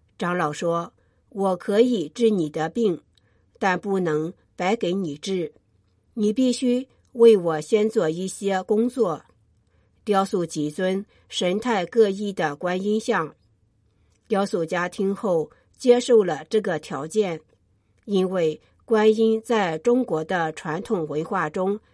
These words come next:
就是慈祥、善良、圣洁、宽仁、正义的化身。雕塑家在塑造的过程中也不断地研究琢磨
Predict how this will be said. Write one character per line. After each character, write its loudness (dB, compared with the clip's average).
就 4
是 -4
慈 0
祥、 -4
善 -2
良、 -6
圣 2
洁、 -8
宽 2
仁、 -4
正 6
义 -2
的 -8
化 -4
身。 -4
雕 2
塑 -2
家 -4
在 2
塑 0
造 -2
的 -4
过 -4
程 -6
中 -4
也 -2
不 -4
断 0
地 -4
研 -2
究 -2
琢 0
磨 -4